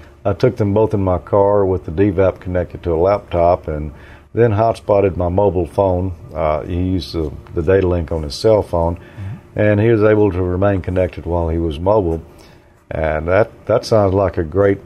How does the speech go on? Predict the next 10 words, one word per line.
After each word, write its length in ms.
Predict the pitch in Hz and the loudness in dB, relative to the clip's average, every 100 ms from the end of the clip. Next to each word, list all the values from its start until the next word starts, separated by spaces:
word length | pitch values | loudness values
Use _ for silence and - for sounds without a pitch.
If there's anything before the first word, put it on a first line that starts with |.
| - - - _ - - | -20 -20 -20 _ -14 -6
you 120 | 95 | -4
know, 200 | 80 71 - | -4 -6 -4
a 80 | |
great 260 | 87 104 98 | 0 2 2
way 180 | 98 98 | 2 2
to 80 | 90 | 2
work 440 | 110 123 - - | 2 0 -4 -6
D-Star 500 | 90 80 - 85 80 | -6 -4 0 0 0
if 120 | 76 | -2
you've, 200 | 85 76 | -8 -10